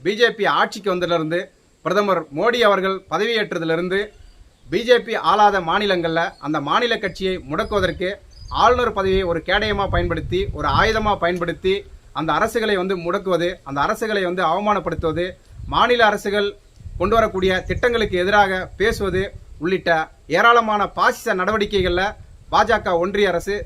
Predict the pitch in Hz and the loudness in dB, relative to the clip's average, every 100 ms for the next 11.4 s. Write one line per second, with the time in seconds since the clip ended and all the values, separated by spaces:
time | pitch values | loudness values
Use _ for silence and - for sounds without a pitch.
0 | - 170 202 196 170 160 143 127 120 - | -4 -2 0 -2 -2 -4 -6 -8 -12 -12
1 | - - 156 - 269 269 254 220 214 220 | -12 -8 -8 0 2 4 4 2 0 2
2 | 247 247 165 226 233 226 202 190 196 196 | 2 2 2 2 4 0 0 -2 -2 -4
3 | 160 165 247 233 196 165 156 151 175 - | -6 -2 0 0 0 -2 -2 -2 -4 -6
4 | _ _ - _ _ - 165 277 277 262 | _ _ -20 _ _ -6 0 2 2 2
5 | 233 - 208 214 220 226 202 214 202 202 | -4 -4 -4 -2 0 0 -2 -2 -2 -4
6 | 185 175 180 - 151 175 160 143 220 247 | -2 2 2 0 -6 0 0 4 4 6
7 | 233 208 180 180 185 208 - 139 156 285 | 2 0 0 2 2 -2 -6 -8 -6 -6
8 | 269 226 196 - 180 190 - - - - | -4 0 0 0 0 0 -2 -12 -12 -6
9 | 143 233 262 214 208 196 226 180 196 220 | 2 4 4 4 2 0 -2 0 0 0
10 | 202 185 175 165 175 208 - 156 226 226 | -2 -2 -2 -2 -2 -2 -2 -2 -2 -2
11 | 202 208 190 | -4 -2 0